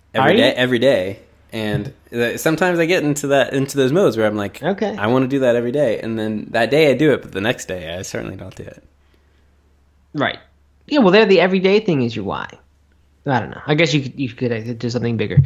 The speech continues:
Speaker 2: But I was gonna say, as you were saying this, I was gonna say a running streak could be a why, right? You, it, like, or it could
Speaker 1: Yeah,
Speaker 2: be a
Speaker 1: totally.
Speaker 2: goal. It doesn't have to be a race that you wanna do. It could be that you wanna do what Doug did and run for nine hundred days in a row and, and just, you know, yeah, that, that becomes people, your people's, like,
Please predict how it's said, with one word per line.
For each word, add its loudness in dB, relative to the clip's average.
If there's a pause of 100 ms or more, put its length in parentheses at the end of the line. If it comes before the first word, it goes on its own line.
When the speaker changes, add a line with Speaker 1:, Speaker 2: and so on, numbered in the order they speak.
(120)
Speaker 2:
But 2
I 6
was 4
gonna 4
say, 0
as -2
you -4
were -4
saying -2
this, -8
I -12
was -14
gonna -10
say -4
a 0
running 0
streak -6
could -4
be 0
a 2
why, 2
right? 4
You, -2
it, -10
like, -2
or 4
it 2
could 2
Speaker 1:
Yeah, 2
Speaker 2:
be 4
a 0
Speaker 1:
totally. 0
Speaker 2:
goal. -4 (240)
It -4
doesn't 4
have 0
to -8
be 0
a -2
race -2
that -16
you -8
wanna -6
do. 2
It 2
could 0
be 0
that -2
you 2
wanna 4
do 2
what 2
Doug 4
did 4
and 0
run 0
for -8
nine -4
hundred -2
days -2
in -2
a 0
row 2
and, -6
and -2 (560)
just, -6 (520)
you 4
know, 2 (140)
yeah, 4
that, 0
that 2
becomes 2
people, -4
your 2
people's, -2
like, 0